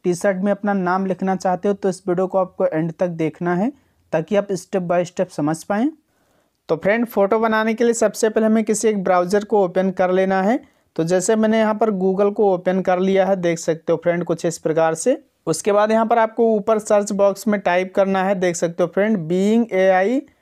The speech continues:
इमेज जनरेटर, इसी को आपको यहाँ पर टाइप कर देना है। तो जैसे आप टाइप करके सर्च करोगे, तो आपके सामने कुछ इस प्रकार का इंटरफेस ओपन होकर आ जाएगा। अब फ्रेंड, यहाँ पर जो फर्स्ट वाला वेबसाइट दिख रहा है, इसी को आपको यहाँ पर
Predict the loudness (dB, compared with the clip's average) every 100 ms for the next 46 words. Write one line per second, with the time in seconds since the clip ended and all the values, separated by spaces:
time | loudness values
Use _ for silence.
0 | _ _ _ -2 0 0 0 0 2 0
1 | 2 2 2 0 -2 2 0 2 0 0
2 | -2 -2 -2 -2 0 -2 0 0 0 0
3 | -2 -6 _ _ -6 0 2 2 2 2
4 | 0 0 0 -2 -4 -2 -2 -2 -2 -2
5 | 0 0 0 0 2 0 -2 -4 -2 -2
6 | -2 -4 -2 -2 -2 -4 -2 0 0 -2
7 | 0 -2 -2 -4 -2 -4 -2 -2 -2 0
8 | -2 0 -2 2 2 2 0 -2 -6 _
9 | _ _ -8 -2 0 0 0 -2 0 -2
10 | 0 -2 0 0 2 2 0 0 0 0
11 | 0 -4 -2 0 0 0 0 -2 _ _
12 | _ -6 0 0 2 4 2 2 -2 0
13 | 0 -2 -6